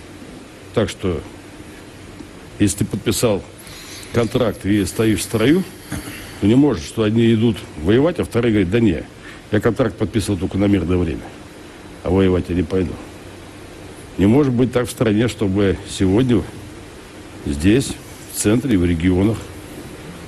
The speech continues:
кто-то считал, что для него ничего не изменилось. В том числе по обеспечению выполнения тех задач, которые происходят на фронте.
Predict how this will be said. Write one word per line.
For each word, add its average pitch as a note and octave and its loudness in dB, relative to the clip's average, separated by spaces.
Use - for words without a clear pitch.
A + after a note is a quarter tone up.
кто-то A#2+ 0
считал, G#2 0
что G#2+ 0
для G2 4
него G2+ 6
ничего G2+ 2
не G#2 4
изменилось. G#2 4
В - -12
том A2 4
числе G#2+ 2
по G#2 2
обеспечению A2+ 2
выполнения G2+ 4
тех F2 -2
задач, F#2 0
которые G2 2
происходят G2+ 0
на G2+ 0
фронте. F2+ -2